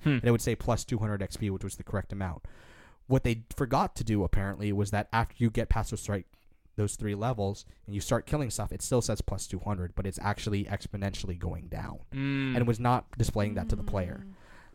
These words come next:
Speaker 2: Part of the uproar was that they did fix it, and so that it showed the right numbers, but people were like, "Wow, you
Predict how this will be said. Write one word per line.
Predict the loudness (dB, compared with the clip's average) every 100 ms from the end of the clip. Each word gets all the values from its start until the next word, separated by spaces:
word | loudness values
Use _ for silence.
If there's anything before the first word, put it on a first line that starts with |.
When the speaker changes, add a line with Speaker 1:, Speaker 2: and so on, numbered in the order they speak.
| -6 8
Speaker 2:
Part | 10
of | 10
the | 6 2
uproar | 4 6 8
was | 6
that | 4 2 2
they | 0
did | 4 2 0
fix | 6 6 8 2
it, | 0 0 -4
and | 2
so | 4
that | 6 4
it | 4
showed | 4 6
the | 6
right | 6 6
numbers, | 2 2 2 2
but | 2 2
people | 6 10 10
were | 10
like, | 8 4 8
"Wow, | 10 10 8
you | 6 2